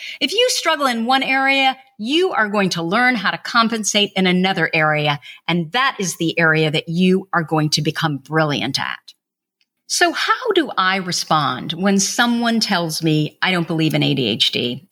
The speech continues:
I don't think A D H D exists. I think it's, you know,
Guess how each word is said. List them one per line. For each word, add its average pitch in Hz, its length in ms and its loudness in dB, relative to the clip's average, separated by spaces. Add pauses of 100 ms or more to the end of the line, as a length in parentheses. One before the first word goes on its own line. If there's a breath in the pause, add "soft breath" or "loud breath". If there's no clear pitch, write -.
I 165 80 0
don't 151 180 -4
think 147 160 -6
A 147 140 0
D 139 160 0
H 147 220 0
D 127 140 0
exists. 131 580 -2 (400 loud breath)
I 208 160 -2
think 180 260 -2
it's, 156 340 -2
you 180 100 0
know, 151 300 0